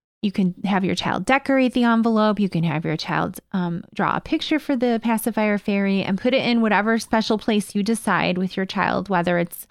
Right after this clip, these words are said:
some people put it in a cabinet. Some people actually put it in their mailbox, and then the, the special treat comes in the mailbox the next day or later on in the day. So then you switch the pacifiers out for a treat, whatever treat your child has requested.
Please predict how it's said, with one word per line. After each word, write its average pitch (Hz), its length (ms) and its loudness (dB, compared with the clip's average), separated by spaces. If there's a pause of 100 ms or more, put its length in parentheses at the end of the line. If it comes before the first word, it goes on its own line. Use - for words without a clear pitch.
(120)
some 240 120 4
people 226 240 2
put 220 160 0
it 156 80 2
in 160 140 0
a 151 80 -2
cabinet. 254 600 2 (400)
Some 233 100 2
people 233 260 2
actually 196 260 0
put 226 160 0
it 214 100 0
in 190 140 2
their 170 160 2
mailbox, 175 640 0
and 196 100 4
then 180 140 4
the, 175 140 2 (260)
the 185 80 0
special 180 640 0
treat - 340 -2
comes 196 240 0
in 170 120 0
the 165 80 0
mailbox 202 720 0 (180)
the 190 120 -2
next 180 260 0
day 226 320 2
or 180 140 2
later 185 280 2
on 175 160 2
in 165 120 0
the 151 80 -2
day. - 280 -2 (520)
So 233 120 0
then 214 200 4
you 233 100 4
switch - 360 -2
the 294 100 0
pacifiers 233 640 2
out 185 220 0
for 262 140 0
a 294 80 2
treat, 202 440 -2 (400)
whatever 208 360 2
treat - 280 0
your 208 120 2
child 190 440 4
has 208 180 2
requested. 208 720 0